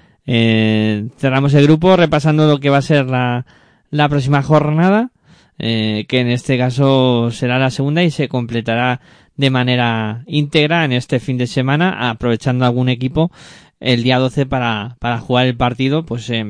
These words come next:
por ejemplo, Lleida, Siglo veintiuno, que se va el día doce, que es festivo nacional, y ahí jugarán, eh, su duelo los dos equipos, eh, catalanes. Eh, luego, pues, tendremos unas Nimo contra Mataró.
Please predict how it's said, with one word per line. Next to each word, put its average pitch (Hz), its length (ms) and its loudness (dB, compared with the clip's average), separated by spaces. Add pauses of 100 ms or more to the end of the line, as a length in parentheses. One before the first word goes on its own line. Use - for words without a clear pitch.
por 120 120 -4
ejemplo, 120 360 -2
Lleida, 127 440 0
Siglo 127 280 -2
veintiuno, 123 480 0 (400)
que 127 120 -2
se 131 140 0
va 127 140 2
el 123 60 -2
día 123 140 2
doce, 131 280 0
que 123 100 -4
es 117 60 -4
festivo 123 760 -2
nacional, 139 520 -2
y 160 60 0
ahí 117 180 0
jugarán, 107 540 -6 (420)
eh, 104 480 -6
su 135 180 -2
duelo 120 520 2
los 120 180 -2
dos 120 140 -2
equipos, 110 680 -2 (400)
eh, 117 260 -6
catalanes. 143 800 -2
Eh, 120 320 0
luego, 120 300 -2
pues, - 280 -8
tendremos 113 680 -6
unas 127 540 -4
Nimo 123 640 -4 (420)
contra 127 380 -4
Mataró. 120 600 -2